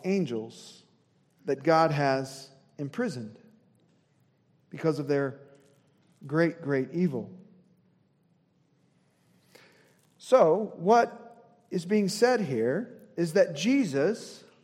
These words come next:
went and proclaimed victory and judgment over these evil spirits that are kept in prison,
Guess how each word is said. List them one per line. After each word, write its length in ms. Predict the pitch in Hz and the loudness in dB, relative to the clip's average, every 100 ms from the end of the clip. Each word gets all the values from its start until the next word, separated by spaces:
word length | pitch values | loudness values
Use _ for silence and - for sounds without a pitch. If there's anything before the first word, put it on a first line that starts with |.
| _ _ _ _ _ _ _ _ _ _ _ _ _ _ _ | _ _ _ _ _ _ _ _ _ _ _ _ _ _ _
went 400 | 170 233 294 - | 2 4 4 -2
and 260 | 190 196 185 | -2 -2 2
proclaimed 840 | 196 185 - 220 247 262 262 240 | 0 0 0 2 2 0 -2 -6
victory 760 | 156 151 240 240 262 269 294 - | -4 0 0 0 -4 -4 -4 -2
and 260 | 180 170 | 0 0
judgment 680 | 139 214 240 147 139 180 - - _ _ _ _ _ _ _ _ _ | 0 2 2 -2 -8 -10 -14 -20 _ _ _ _ _ _ _ _ _
over 400 | 208 262 277 285 | 4 4 4 0
these 400 | 220 214 202 165 - | 0 2 2 -2 -6
evil 720 | 226 254 262 262 277 277 - - - _ | 2 6 6 6 4 2 -8 -20 -20 _
spirits 920 | - - 220 156 180 - - - - _ _ _ _ - | -18 0 4 4 2 -2 -14 -16 -20 _ _ _ _ 0
that 120 | 180 | 2
are 80 | 180 | 2
kept 460 | 180 208 208 - | 2 0 0 -4
in 260 | 185 185 185 | -2 0 -2
prison, 520 | 185 190 127 104 95 | 0 -2 -2 -8 -16